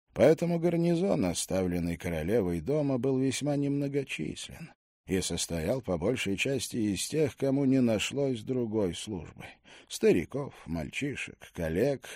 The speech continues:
тех, кто ещё не оправился от ран, да тех, кого подозревали в неверности или трусости. Командовать гарнизоном Рейнира поставила Роберта Квинса,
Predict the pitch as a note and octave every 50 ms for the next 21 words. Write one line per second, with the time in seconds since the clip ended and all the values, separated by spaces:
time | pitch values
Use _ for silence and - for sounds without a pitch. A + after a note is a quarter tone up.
0 | - _ _ _ _ _ - G#2 B2 C#3+ C#3+ - - - D#3 C#3 A#2 A2 - -
1 | C3+ B2 A#2 A2+ A2 G2+ F#2+ - F#2+ A2+ C3+ C3 A2 G#2 F#2+ - - F#2 F2 E2
2 | - - D#2+ A#2 C#3+ D3 C#3 C3 B2+ D3+ D#3+ D#3 - F3 E3+ D#3 C3 - - B2+
3 | C3 C3 C3 C3 - - - D#3 D3+ C#3 A#2 G#2+ G#2+ G#2 A2 A2+ A2 G2 F#2 F2+
4 | F2 D2+ C#2 D2 D2+ C#2+ B1 A#1+ F#2 C3+ D#3 E3+ F#3 F3+ F2+ F2 D#3+ - - E3+
5 | - - F3+ - - - - - - - - - F2 F2 F2 G2 C#3 F3+ F3+ -
6 | G2 - - - - - G#1 - - - - G1+ - - - - _ _ _ _
7 | _ _ _ _ _ - - F2 F2 E2 E2 G2+ A#2 A#2+ B2+ B2 A2 G2 F2+ F2
8 | G2+ G2 F#2 F#2 F2 F2 E2 C2 C#2 G2 C3+ D3 D#3+ D#3+ D3+ D3 C3+ C3+ B2+ A2
9 | G#2 F#2+ G2 C3+ D#3 D3+ D3 B2+ - A#2+ A2 F#2+ - - G2+ B2 C#3+ C#3+ D3 C#3
10 | C3+ B2 G2+ F#2 B2+ D#3 D#3 D3 C#3 C#3+ C#3 C#3 - - - C3 A#2 - - G2+
11 | G#2+ G#2+ E2 B1+ A#1+ A1 - - - B1+ G#1+ G1+ -